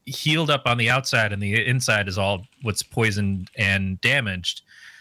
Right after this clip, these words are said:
And so maybe they had done something to her and they put runes all over her and they just kind of, like, bled into the inside but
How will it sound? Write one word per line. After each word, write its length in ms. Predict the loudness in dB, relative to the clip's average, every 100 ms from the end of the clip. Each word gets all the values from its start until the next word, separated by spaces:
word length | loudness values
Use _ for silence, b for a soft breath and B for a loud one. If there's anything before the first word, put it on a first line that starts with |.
| B -4
And 100 | 0
so 120 | 2
maybe 240 | 2 2 2
they 160 | 0
had 180 | 0 -4 -2
done 200 | -2 0
something 260 | -2 -2 -2
to 160 | -2
her 80 | 2
and 120 | 2
they 40 | 0
put 180 | -2 -4
runes 340 | 0 0 2
all 160 | 4 4
over 240 | 2 2
her 160 | 2 2
and 100 | 2
they 80 | 0
just 200 | -2 0
kind 140 | 0
of, 80 | 0
like, 220 | 0 -2
bled 240 | 0 0 2
into 180 | 2 2
the 140 | 2
inside 440 | 2 2 2 2
but 100 | 0